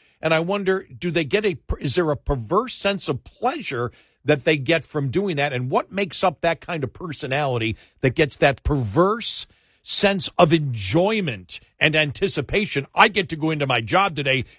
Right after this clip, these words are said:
and gaslight. I get to go into a job where everybody knows that I'm lying every single day,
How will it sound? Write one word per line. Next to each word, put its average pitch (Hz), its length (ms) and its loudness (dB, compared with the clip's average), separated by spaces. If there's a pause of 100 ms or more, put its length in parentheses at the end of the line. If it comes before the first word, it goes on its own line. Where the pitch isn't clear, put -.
and 143 240 0
gaslight. 156 680 0 (500)
I 190 140 8
get 220 160 -4
to 180 80 -4
go 175 80 -2
into 170 160 -2
a 143 40 -2
job 170 300 2
where 147 120 0
everybody 226 420 0
knows 196 220 -2
that 190 100 -2
I'm 170 160 0
lying 165 380 2 (120)
every 269 340 4
single 185 340 -2
day, 147 420 0